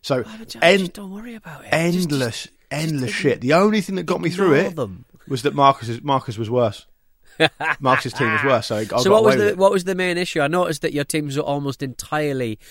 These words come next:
Speaker 2: uh, uh, uh, identical. Tomori at the back and, and a couple of other changes from, from, from what Gareth's putting out, spaffing
Speaker 1: Yeah.
Speaker 2: out at the moment. Um,
Speaker 1: Yeah.
Speaker 2: what, what, what, what, uh, what, what,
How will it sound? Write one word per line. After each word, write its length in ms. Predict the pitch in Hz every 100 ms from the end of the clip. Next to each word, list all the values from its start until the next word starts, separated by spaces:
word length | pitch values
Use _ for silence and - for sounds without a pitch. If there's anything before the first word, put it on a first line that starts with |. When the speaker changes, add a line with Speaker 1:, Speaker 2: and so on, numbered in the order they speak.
| - - _
Speaker 2:
uh, 20 | 120
uh, 920 | 120 117 113 110 107 - 110 - 110
uh, 40 | 87
identical. 680 | 107 117 113 107 - 113
Tomori 380 | 123 123 120 117
at 60 | 117
the 60 |
back 300 | 104 113 110
and, 200 | 110 107
and 140 | - 104
a 40 |
couple 220 | - -
of 100 | 110
other 120 | 107 101
changes 440 | - 113 104 101
from, 220 | - 104
from, 200 | - 110
from 180 | 98 110
what 200 | 107 -
Gareth's 320 | 117 117 101
putting 500 | - - - - 101
out, 220 | 92 110
spaffing 380 | - - 113 123
Speaker 1:
Yeah. 140 | 110 95
Speaker 2:
out 60 |
at 40 | 87
the 80 | 92
moment. 380 | 95 92 104 - - - -
Um, 340 | 127 135 139
Speaker 1:
Yeah. 60 | 135 -
Speaker 2:
what, 300 | 151 165 - - - 147 -
what, 320 | 151 147 156
what, 220 | 147 156 147
what, 300 | 151 - 156
uh, 200 | 143 139
what, 220 | 147 -
what, 160 | 151